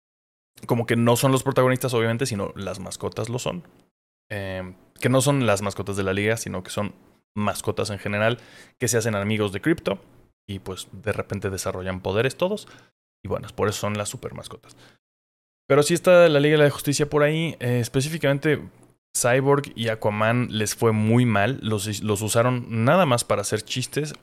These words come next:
y no se me hicieron buenos chistes. Se me hicieron bastante poco inspiradores o inspirados, ¿no? Los, lo, lo que hicieron con esos dos. Es como, Aquaman es un pez, casi, casi así de, "Eh,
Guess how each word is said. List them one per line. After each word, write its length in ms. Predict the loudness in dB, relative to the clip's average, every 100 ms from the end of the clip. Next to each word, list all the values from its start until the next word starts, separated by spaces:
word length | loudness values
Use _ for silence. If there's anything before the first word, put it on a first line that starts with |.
| _ _
y 100 | 0
no 160 | 2 2
se 100 | 2
me 80 |
hicieron 260 | 0 2 2
buenos 260 | 2 2 0
chistes. 340 | -2 -4 -4
Se 100 | -4
me 80 | -4
hicieron 320 | -2 -2 -2
bastante 520 | -4 -2 0 0 -2
poco 360 | -4 -4 -2 -2
inspiradores 800 | -4 -6 -8 -4 0 2 0 -4 -16 _ _
o 40 | -4
inspirados, 680 | -4 -2 2 2 2 -2 -6
¿no? 200 | -4 -2
Los, 240 | -4 -8 -8
lo, 200 | -8 -4
lo 160 | -6
que 80 | -4
hicieron 300 | -4 -2 -2
con 160 | -4 -4
esos 220 | -2 0
dos. 260 | 0 0 -10 -18 _ _ _ _ _ _ _ _ _ _ _ _ -4
Es 160 | -2
como, 480 | 0 2 2 2 0
Aquaman 540 | -6 0 2 4 2 2
es 160 | -2
un 120 | -2 0
pez, 280 | 0 -2 0
casi, 260 | -2 -2
casi 200 | -4 -6
así 160 | -6 -6
de, 380 | -4 -4
"Eh, 20 | -2